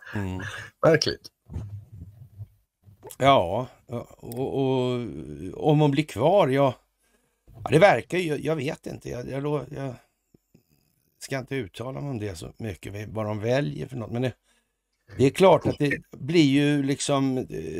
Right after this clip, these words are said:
Speaker 1: tok av allting vad de än gör nu, alltså.
Speaker 2: Ja, ja,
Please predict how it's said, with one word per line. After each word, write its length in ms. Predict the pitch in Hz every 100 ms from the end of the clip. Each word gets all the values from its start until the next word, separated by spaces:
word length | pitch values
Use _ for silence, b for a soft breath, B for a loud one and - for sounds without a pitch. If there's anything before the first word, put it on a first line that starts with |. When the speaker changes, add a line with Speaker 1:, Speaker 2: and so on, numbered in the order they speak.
| - 170 151
Speaker 1:
tok 420 | - 147 165 -
av 120 | 160 127
allting 540 | 120 117 - 127 117
vad 140 | 117 113
de 100 | 110
än 160 | 104
gör 340 | 95 180 226 90
nu, 260 | 87 - -
alltså. 240 | - -
Speaker 2:
Ja, 460 | - 110 _ - 123
ja, 400 | - 98 87